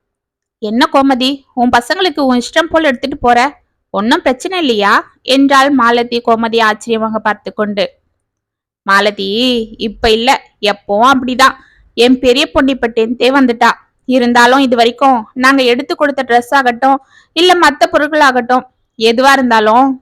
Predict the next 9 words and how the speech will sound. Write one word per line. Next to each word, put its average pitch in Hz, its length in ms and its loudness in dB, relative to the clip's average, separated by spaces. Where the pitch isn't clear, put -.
ஒன்னும் 240 380 0
சொல்லாம 240 400 2
தான் 247 120 -2
போட்டுப்பாங்க. 214 520 -4
அவங்களா 330 340 6
இது 339 140 -2
வரைக்கும் 294 360 0
இது 262 200 -2
வேணும்னோ 262 440 4